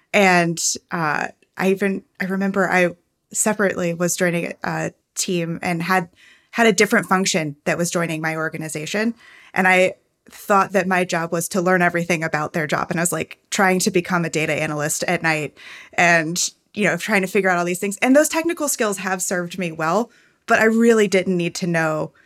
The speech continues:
that much about it, and had a bit of a talking to by my manager at the time of, like, "You don't need to do their jobs. That's why they're here.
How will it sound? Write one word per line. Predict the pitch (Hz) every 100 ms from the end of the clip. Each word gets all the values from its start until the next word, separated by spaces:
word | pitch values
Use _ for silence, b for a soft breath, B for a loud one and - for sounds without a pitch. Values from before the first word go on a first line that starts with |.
| b -
that | 160 165 160 -
much | 147 -
about | 160 143 143
it, | 143 - 165
and | 160 160 - -
had | 185 202 180
a | 175 190
bit | 190 180
of |
a | 170
talking | 175 170 170 165
to | 156 151 -
by | 165 165
my | 160
manager | 160 151 151 185
at | -
the |
time | - -
of, | 190 -
like, | 233 220
"You | 262
don't | 202 247
need | 233
to | 277
do | 254 220
their | 226 208
jobs. | 240 175 175
That's | 190 185 196
why | 196
they're | 185 180
here. | 160 -